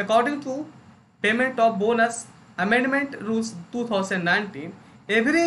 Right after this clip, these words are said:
employer shall on or before the first day of February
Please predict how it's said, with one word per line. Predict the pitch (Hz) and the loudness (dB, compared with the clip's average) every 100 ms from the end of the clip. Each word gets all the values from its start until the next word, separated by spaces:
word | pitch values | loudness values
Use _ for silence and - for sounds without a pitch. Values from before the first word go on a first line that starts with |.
| 311 | 2
employer | 254 240 180 143 147 202 - - - - | 0 0 0 2 2 0 -4 -20 -20 -16
shall | - 233 269 220 127 - - - - _ 180 | 0 6 8 6 0 -8 -20 -20 -20 _ 0
on | 220 247 233 - - | 2 2 -2 -4 2
or | 226 233 180 | 4 4 0
before | 196 190 233 254 240 160 | -4 -4 2 2 2 0
the | 208 - - - - _ 240 | 0 -2 -14 -20 -20 _ 4
first | 277 269 185 | 4 4 0
day | 220 | 0
of | 185 190 185 | 0 -2 -2
February | 160 151 147 156 | -4 -4 -6 -6